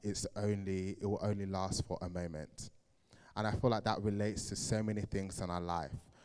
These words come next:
where we look at different things to quench our thirst. It could literally be from anything from our careers to perhaps pornography, to another scoop of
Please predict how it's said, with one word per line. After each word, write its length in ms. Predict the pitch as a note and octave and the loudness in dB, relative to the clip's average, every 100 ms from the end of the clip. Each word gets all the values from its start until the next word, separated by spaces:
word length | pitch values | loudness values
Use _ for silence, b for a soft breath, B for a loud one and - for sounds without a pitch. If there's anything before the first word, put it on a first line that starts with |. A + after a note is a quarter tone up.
| B - | B 2
where 240 | G#2 G2+ G2 | 4 6 4
we 80 | G2+ | 2
look 300 | G2+ B2 - | 2 2 2
at 100 | A2 | -2
different 340 | A2 - G#2 | -2 -2 -2
things 280 | - G2 - | -2 -4 -2
to 100 | G2 | -2
quench 440 | - - G2+ F#2 - | 0 2 0 0 -4
our 140 | F#2+ F2+ | -2 -2
thirst. 540 | - F2 D2 - - B B B | -2 -4 -4 -6 -10 B B B
It 80 | G#2 | -2
could 120 | A2 | 0
literally 300 | A#2 - B2+ | 2 2 2
be 140 | A#2 A2+ | 4 4
from 240 | A2 G2+ - - | 4 0 -4 -4
anything 560 | A#2 A2+ G#2+ G2+ G2 - | 0 0 0 0 -2 -2
from 160 | F#2+ F2 | 0 0
our 160 | F#2+ | -2
careers 640 | - - F#2+ G#2+ G#2+ G#2+ - | -4 -2 2 4 4 2 -2
to 120 | G2+ | -4
perhaps 400 | - G2 F#2+ - | -4 -2 0 0
pornography, 840 | - G2 G#2 A2 G#2+ - G#2 G2+ G2+ B B B B B B B - | -4 -2 -2 -2 -4 0 0 -2 -6 B B B B B B B 0
to 560 | - A2+ G#2 G2+ G2 - | 4 6 6 6 6 4
another 320 | G#2+ A#2 A#2+ | 2 4 4
scoop 320 | A#2 - A2+ | 4 6 6
of 160 | A2+ | 6